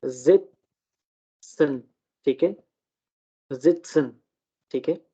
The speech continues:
हम ज-, स-, एस का साउंड जो है उसको हम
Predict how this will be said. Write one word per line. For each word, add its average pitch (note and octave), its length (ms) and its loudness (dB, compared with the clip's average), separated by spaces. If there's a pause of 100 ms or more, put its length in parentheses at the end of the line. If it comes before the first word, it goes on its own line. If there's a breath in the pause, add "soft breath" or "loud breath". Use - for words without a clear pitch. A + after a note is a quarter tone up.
(1160)
हम D3 200 -2 (100)
ज-, C3+ 340 -12
स-, - 340 -20 (240)
एस G3 200 -2
का G3 120 0
साउंड D#3+ 360 -2
जो D#3+ 80 -6
है D3 180 -4
उसको D#3 280 -2
हम D3 200 -8